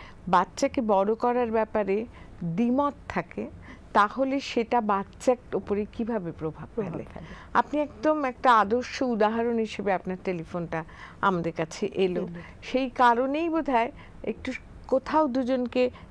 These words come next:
Speaker 1: মিছিমিছি অথবা প্রকাশ্যে সহমত হতে
Speaker 2: হতে
Speaker 1: হবে।
Speaker 2: হবে।
Speaker 1: তা না হলে কেউই ultimately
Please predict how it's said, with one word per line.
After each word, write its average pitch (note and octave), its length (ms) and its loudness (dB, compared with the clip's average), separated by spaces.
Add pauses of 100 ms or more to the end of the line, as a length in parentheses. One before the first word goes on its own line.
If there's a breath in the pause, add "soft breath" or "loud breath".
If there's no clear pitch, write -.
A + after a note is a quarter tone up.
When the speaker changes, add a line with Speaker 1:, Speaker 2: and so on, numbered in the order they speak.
Speaker 1:
মিছিমিছি B3+ 960 0 (500 loud breath)
অথবা B3 540 2
প্রকাশ্যে A#3+ 680 0
সহমত G#3 540 0 (600 loud breath)
হতে - 140 0
Speaker 2:
হতে G3+ 180 0
Speaker 1:
হবে। F3+ 160 2
Speaker 2:
হবে। G3 240 0 (500 loud breath)
Speaker 1:
তা A3 140 2
না A#3+ 100 2
হলে C4 180 0
কেউই B3+ 360 2
ultimately G#3 640 0